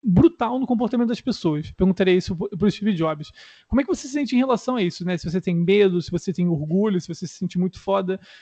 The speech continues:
Porque, cara, hoje, assim, tipo, ninguém, isso aqui, o, se, se o celular for diferente disso, ninguém vai usar.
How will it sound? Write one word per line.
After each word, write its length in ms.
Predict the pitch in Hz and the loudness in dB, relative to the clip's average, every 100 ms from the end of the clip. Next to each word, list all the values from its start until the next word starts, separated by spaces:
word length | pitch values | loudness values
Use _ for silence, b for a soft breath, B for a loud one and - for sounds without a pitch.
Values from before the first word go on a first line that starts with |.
| b b b | b b b
Porque, 240 | 226 - 247 | -4 -4 -2
cara, 460 | 262 196 170 170 | 2 2 0 -2
hoje, 220 | 196 208 247 | 0 0 -2
assim, 260 | 254 196 | -4 -6
tipo, 400 | 170 - 175 165 - | -6 -10 -12 -12 -10
ninguém, 640 | 202 214 226 294 285 208 - - | -4 0 0 2 0 0 -4 -12
isso 160 | 202 233 | -4 -4
aqui, 460 | - 247 285 202 196 | -2 0 2 2 2
o, 120 | 202 | 0
se, 180 | - 226 | 0 -4
se 100 | 233 | -4
o 20 | |
celular 220 | - 277 | 0 0
for 120 | - | 0
diferente 480 | 208 - 214 233 240 | -4 0 0 0 0
disso, 260 | 185 214 240 | 0 0 2
ninguém 160 | 226 247 | 2 4
vai 80 | 269 | 2
usar. 300 | 170 156 | 0 -2